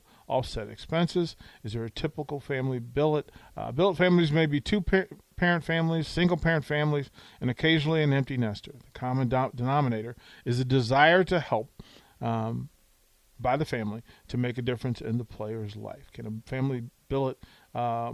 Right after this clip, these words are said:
more than one player? Yes. Two or more players can share transportation expenses. It also helps them with their costs. It often provide company for each other. The only requirement is that each player has an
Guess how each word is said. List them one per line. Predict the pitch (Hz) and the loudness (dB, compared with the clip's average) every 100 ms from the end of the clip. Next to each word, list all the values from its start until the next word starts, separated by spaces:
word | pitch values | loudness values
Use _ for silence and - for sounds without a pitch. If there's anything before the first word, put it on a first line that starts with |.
| - | -2
more | 127 147 170 | 2 4 4
than | 151 147 | 4 4
one | 151 143 | 4 2
player? | 160 156 160 | 0 0 0
Yes. | 120 127 - - - - | 0 -2 -2 -8 -14 -6
Two | 180 | 2
or | 180 | 4
more | 165 143 | 4 2
players | 156 151 143 135 - | 2 2 2 0 -4
can | 123 | -4
share | - 135 | -2 -2
transportation | - 139 120 - 139 131 139 | -2 -4 -4 -6 -6 -4 -8
expenses. | - 135 127 139 123 - - - - | -8 -8 -8 -10 -14 -16 -20 -20 -16
It | 117 | -8
also | 120 120 - | -6 -6 -10
helps | - 123 - | -10 -10 -10
them | 120 113 | -10 -10
with | |
their | 117 113 | -12 -16
costs. | - 110 104 | -12 -10 -10
It | 110 | -12
often | 110 110 - 104 | -12 -12 -12 -10
provide | 107 104 104 - | -8 -6 -6 -6
company | 120 - 101 | -8 -8 -12
for | - 95 104 | -16 -16 -16
each | 95 170 | -4 2
other. | 208 185 - - - - | 2 2 -4 -18 -18 0
The | |
only | 135 160 160 | 4 6 6
requirement | - 131 131 131 117 | 4 2 4 2 0
is | 113 | -4
that | 117 | -6
each | 123 127 | -8 -10
player | - 123 113 | -8 -6 -4
has | 117 | -6
an | - | -6